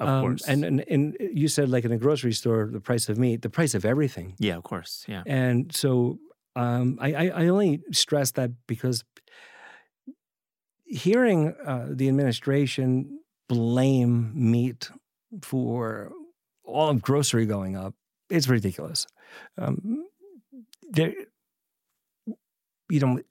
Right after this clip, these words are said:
Speaker 2: I, there were, there was no other industry that I'm aware of that was put under mandate to stay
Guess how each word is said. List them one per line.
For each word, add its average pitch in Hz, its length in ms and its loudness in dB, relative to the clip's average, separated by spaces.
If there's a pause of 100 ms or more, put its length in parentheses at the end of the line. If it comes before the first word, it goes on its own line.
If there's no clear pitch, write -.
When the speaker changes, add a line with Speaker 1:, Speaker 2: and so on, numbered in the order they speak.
Speaker 2:
I, 135 160 -2
there 165 160 2
were, 165 120 2
there 160 200 0
was 147 140 2
no 202 180 4
other 139 280 2
industry 156 600 0
that 113 340 -4 (240)
I'm 127 180 2
aware 127 380 2
of 104 280 -2
that 107 220 -8
was 113 160 -6
put 147 180 -2
under 117 240 0
mandate 120 540 2
to - 60 -10
stay 120 300 -4